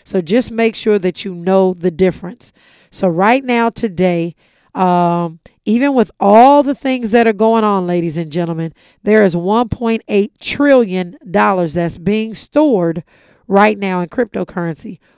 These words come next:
Why is this number important? Because in gold, where people also store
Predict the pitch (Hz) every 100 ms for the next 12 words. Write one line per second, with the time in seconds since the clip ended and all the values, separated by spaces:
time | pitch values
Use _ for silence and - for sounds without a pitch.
0 | _ 170 180 208 214 185 208 208 202 180
1 | 185 156 247 240 233 - _ _ - 190
2 | - 214 175 - 196 180 151 226 262 185
3 | 156 156 - 175 180 - 214 208 202 247
4 | 269 220 185 - - 202 185 175